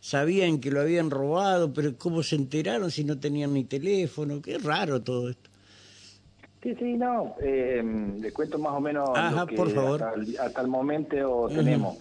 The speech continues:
Speaker 1: sí.
Speaker 2: Eh, bueno, el, el señor Herbeta,
Speaker 1: El
Speaker 2: mm,
Speaker 1: secuestro.
Speaker 2: ahí en calle Montiel, el ocho cuarenta, este,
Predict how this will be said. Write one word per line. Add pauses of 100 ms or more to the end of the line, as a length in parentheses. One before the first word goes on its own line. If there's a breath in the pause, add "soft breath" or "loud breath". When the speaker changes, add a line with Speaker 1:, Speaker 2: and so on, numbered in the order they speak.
Speaker 1:
sí. (500)
Speaker 2:
Eh,
bueno,
el,
el
señor
Herbeta,
Speaker 1:
El
Speaker 2:
mm,
Speaker 1:
secuestro.
Speaker 2:
ahí
en
calle
Montiel,
el
ocho
cuarenta,
este,